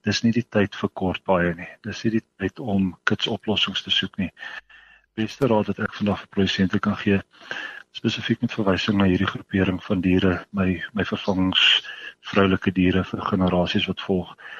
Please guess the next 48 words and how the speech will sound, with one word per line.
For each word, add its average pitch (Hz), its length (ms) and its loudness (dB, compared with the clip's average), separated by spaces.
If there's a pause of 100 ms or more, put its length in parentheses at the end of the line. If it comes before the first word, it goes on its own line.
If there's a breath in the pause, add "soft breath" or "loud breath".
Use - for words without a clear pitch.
(240 loud breath)
is 104 160 2
om 120 120 4
in 117 60 6
die 104 100 4
winterperiode 95 840 2 (100)
nie 104 140 4
die 117 160 0
produksielekke 90 760 0
te - 140 -6
onttrek 90 460 0
en 95 180 0
hulle 95 180 4
op 92 160 0
die 98 80 0
standaard 90 580 0
onderhouds 92 560 -2
of - 120 -8
soos - 160 -2
ons 92 200 -6
noem 92 120 -4
proteïenlekke 90 800 -4
deur 85 180 2
te - 300 -16
vat 95 160 -4
nie. 95 100 -4 (460 loud breath)
Spandeer, 104 680 2 (540 loud breath)
ons 113 180 2
het 123 100 2
daai 104 100 2
som 104 300 4
al 101 200 2
oor 95 140 2
en 98 100 2
oor 95 140 2
gedoen, 95 380 0 (360 loud breath)
jou 104 160 4
lekrekening 110 760 4
vir - 180 -2
daai 90 120 2
vyf - 280 0
of 98 100 -2
ses - 440 2 (140)
maande 92 340 4
wat 92 200 -2
jy 92 100 2
op 90 240 0
'n 98 60 -6
produksielek 92 840 2